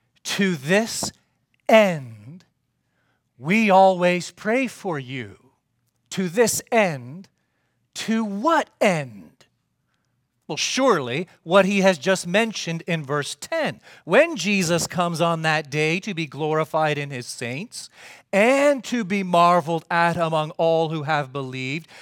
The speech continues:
because our testimony to you was believed, to this end, with this in view,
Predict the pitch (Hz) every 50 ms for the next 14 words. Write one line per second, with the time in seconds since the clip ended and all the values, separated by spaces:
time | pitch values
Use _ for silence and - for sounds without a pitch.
0 | - - - 170 160 - - - 202 262 294 285 - - - 233 214 - - -
1 | 214 202 - - - 214 190 185 185 185 180 175 165 - - 170 151 139 160 165
2 | 160 143 151 147 127 123 123 151 147 139 131 135 135 135 139 147 - - - _
3 | - - 202 196 202 277 294 277 - - - - 294 285 269 262 254 226 196 175
4 | 156 143 135 - _ _ _ _ _ _ _ _ _ _ _ _ _ _ _ _
5 | _ - 190 226 196 175 175 214 285 277 - - 277 269 269 220 185 202 233 262
6 | 269 262 240 214 185 151 131 113 - - -